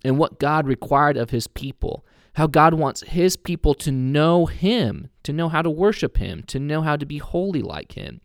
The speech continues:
We see how God expects his people to treat other people who are made in his image with this attitude of love and respect. We see how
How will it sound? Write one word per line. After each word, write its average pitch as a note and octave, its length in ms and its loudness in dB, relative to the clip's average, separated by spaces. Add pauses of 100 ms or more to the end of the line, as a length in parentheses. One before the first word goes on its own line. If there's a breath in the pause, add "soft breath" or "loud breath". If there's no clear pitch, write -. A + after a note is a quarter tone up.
(300 soft breath)
We E3 80 -2
see F#3 140 0
how E3+ 140 6
God D3+ 220 6
expects - 580 0 (400 soft breath)
his D#3 260 2
people E3 340 0
to D3 100 -2
treat - 300 -4
other A3 220 2
people F#2+ 520 -4
who D#3 160 6
are D3+ 80 6
made D3 220 -2
in D3 100 0
his D3 220 0
image D#3 380 -2
with B2+ 160 0
this C3+ 300 0
attitude C#3 540 -2
of A2 220 -6
love B2+ 560 -2
and A2 160 -4
respect. A#2+ 540 -4 (800)
We F3 100 6
see G3 260 0
how E3 280 2